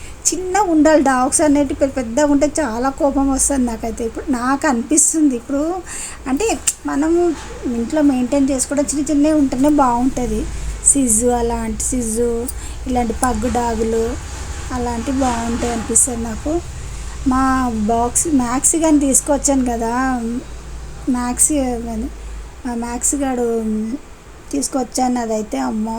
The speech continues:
ల్యాబ్, అదైతే చాలా కష్టం దాన్ని మెయిన్-, అంటే మనము చూసుకోవడానికి చిన్నగా ఇట్లా ముద్దుగుంటే బాగా అనిపిస్తుంది. అది పెద్ద పెద్ద అంటే నేను, మనం పిల్లలు చిన్న ఉన్నారు కాబట్టి మెయింటైన్ చేయలేకపోతే పెద్ద పెద్దోళ్ళు ఉంటే దాన్ని వాష్‌రూమ్ తీసుకోవడానికి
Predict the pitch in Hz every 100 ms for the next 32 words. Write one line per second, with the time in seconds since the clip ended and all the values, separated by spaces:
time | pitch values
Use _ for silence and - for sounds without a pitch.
0 | 226 226 220 233 262 294 381 302 254 233
1 | 277 302 233 220 269 311 339 311 - 294
2 | 254 247 220 220 285 285 247 269 254 277
3 | 349 320 320 359 403 453 - - 311 320
4 | - 370 349 349 - 311 320 330 349 370
5 | 320 294 247 262 277 294 285 302 254 233
6 | 247 247 262 - - - 294 277 285 269
7 | 240 302 302 285 294 285 262 262 262 262
8 | 262 254 294 262 294 330 - 302 311 320
9 | 302 285 294 277 262 262 285 311 247 233
10 | 285 269 294 240 247 247 254 247 233 220
11 | 254 226 269 262 254 320 339 - - -
12 | 269 277 254 240 240 - 262 247 - 254
13 | 262